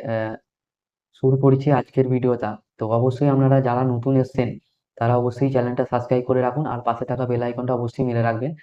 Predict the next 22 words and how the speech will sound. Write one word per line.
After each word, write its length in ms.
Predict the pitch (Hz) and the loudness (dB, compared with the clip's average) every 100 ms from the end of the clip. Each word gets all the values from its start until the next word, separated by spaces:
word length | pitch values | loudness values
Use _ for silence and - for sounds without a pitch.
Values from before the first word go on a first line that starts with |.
| - _ - | -20 _ -6
যাতে 200 | 113 123 | -4 0
পরবর্তী 500 | 120 127 131 131 135 | 2 2 2 0 -2
ভি-, 240 | 131 - - | -2 -6 -6
ভিডিও 300 | 120 120 123 185 _ _ | -2 0 0 -4 _ _
নোটিফিকেশন 540 | 120 117 117 120 135 143 | -2 2 2 0 -2 -4
খুব 140 | 127 | -4
সহজে 320 | - 113 113 120 | -2 0 0 0
আপনারা 280 | 117 117 - - _ | 0 -2 -6 -12 _
পেয়ে 200 | - 113 | -2 0
যান। 140 | 104 95 _ _ _ _ _ _ _ _ _ _ _ _ _ _ _ _ _ _ _ | -2 -8 _ _ _ _ _ _ _ _ _ _ _ _ _ _ _ _ _ _ _
তো 20 | 127 | -2
আমরা 160 | 127 139 | 2 4
আলোচনা 320 | 135 135 143 | 4 2 2
করব 200 | 143 143 147 139 143 - _ | 2 4 2 0 -4 -14 _
ইন্দ্র। 300 | 131 117 110 104 87 _ _ _ _ _ _ _ _ _ _ _ - | -2 0 0 -4 -8 _ _ _ _ _ _ _ _ _ _ _ -8
আহ, 220 | 107 101 | -4 -4
দেখুন, 300 | 113 143 151 120 | -2 0 0 0
বৃষ্টি 380 | 117 135 - 160 156 | 2 0 0 0 4
বর্ষণের 500 | 135 135 147 147 147 | 4 4 4 2 4
কারণ 400 | 123 120 117 117 | 2 2 0 -2
তিনি, 340 | 127 131 151 | 0 2 0
সূর্য, 340 | 147 127 127 | 0 -2 0